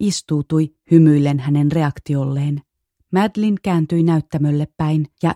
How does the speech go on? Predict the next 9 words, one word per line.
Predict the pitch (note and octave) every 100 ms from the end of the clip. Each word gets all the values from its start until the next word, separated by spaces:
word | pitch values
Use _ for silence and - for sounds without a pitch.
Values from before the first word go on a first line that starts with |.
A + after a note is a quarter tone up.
| -
yritti | G#3 F3 - E3+ -
olla | D#3+ D3+ C3+
välittämättä | D#3 D3 - - C#3 C3+ D#3
Cyril | - D#3+ D3+ D3 -
Fergusonin | D#3 D3 D3+ - C#3+ D3
läheisyydestä. | D#3 C#3+ C#3 - C#3+ C3+ C#3+ - C3+ - _ _ _ _ _ -
Se | -
kävi | C#3+ D3 D3
työläästi, | - D#3 D3 C#3+ C#3+ C#3 - D3+